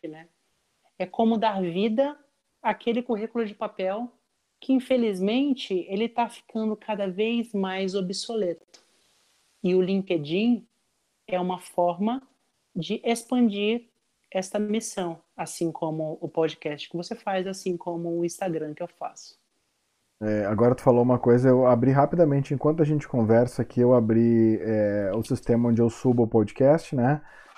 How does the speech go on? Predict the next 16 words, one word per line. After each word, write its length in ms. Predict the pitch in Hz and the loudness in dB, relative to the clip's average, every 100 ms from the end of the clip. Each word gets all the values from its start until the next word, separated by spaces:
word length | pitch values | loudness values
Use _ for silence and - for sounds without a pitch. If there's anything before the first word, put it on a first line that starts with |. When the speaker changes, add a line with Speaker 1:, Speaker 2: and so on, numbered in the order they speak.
| - - | -20 -8
Speaker 2:
Aí 260 | 120 120 131 | 0 6 8
aqui 240 | 135 - | 6 6
no 160 | 147 139 | 4 6
dashboard 680 | 127 131 - 135 131 143 156 | 6 6 4 6 8 8 4
ele 120 | 151 | 0
me 140 | 151 | -2
diz 160 | 135 131 | -4 -2
assim, 320 | 147 147 123 | -2 -2 -4
"Noventa 440 | 120 127 135 156 170 | -2 -2 -2 -4 -4
por 160 | 170 | -8
cento 240 | 151 165 170 | -6 -6 -4
dos 140 | 160 | 0
ouvintes 380 | 165 143 160 175 | 0 0 -4 -6
estão 280 | 170 - 143 | -8 -4 -2
no 80 | 135 | 0
Brasil", 480 | 127 117 113 98 | 0 2 -2 -4